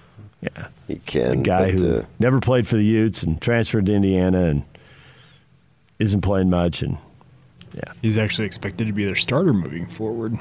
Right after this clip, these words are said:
Speaker 3: We'll see.
Speaker 1: Next year, maybe, huh?
Speaker 2: Well,
Speaker 1: Could
Speaker 2: we
Speaker 1: be the year.
Speaker 2: shall see. You
Speaker 1: Yeah.
Speaker 2: don't know.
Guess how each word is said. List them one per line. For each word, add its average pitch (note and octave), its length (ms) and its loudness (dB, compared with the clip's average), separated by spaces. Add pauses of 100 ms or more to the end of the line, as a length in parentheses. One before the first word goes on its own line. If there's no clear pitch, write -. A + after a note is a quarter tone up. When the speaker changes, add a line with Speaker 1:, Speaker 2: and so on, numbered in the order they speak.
(120)
Speaker 3:
We'll A2 100 -4
see. C#3 120 4
Speaker 1:
Next - 260 2
year, G#3 160 4
maybe, D3 280 4
huh? C#3 160 2 (240)
Speaker 2:
Well, E2+ 60 2
Speaker 1:
Could D#2+ 100 2
Speaker 2:
we - 100 2
Speaker 1:
be C#3 60 4
the B2+ 60 2
year. G#2 200 4
Speaker 2:
shall D2 220 2
see. A1+ 440 0
You B1 220 0
Speaker 1:
Yeah. C#2+ 80 2
Speaker 2:
don't A#1+ 380 -2
know. G1+ 360 -8